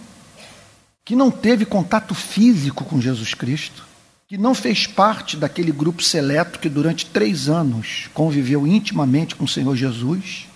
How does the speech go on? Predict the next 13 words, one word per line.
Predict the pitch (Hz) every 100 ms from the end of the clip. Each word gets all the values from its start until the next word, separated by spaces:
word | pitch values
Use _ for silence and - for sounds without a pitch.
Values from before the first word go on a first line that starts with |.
| - _ _ _ _ _ -
confrontando | - 269 285 - 233 175 - 175 220 208 139 131 - - - _ _ -
um | 254
dos | 208 -
pilares | - 294 262 190 285 269
da | 151
igreja, | 135 107 113 95 - - _ _ _
um | - 294
dos | 254 240 - -
três | - - 208 269 285 320 - - -
amigos | 226 202 240 226 151
íntimos | 160 233 226 202
de | 185
Jesus. | 196 185 127 131 147 - -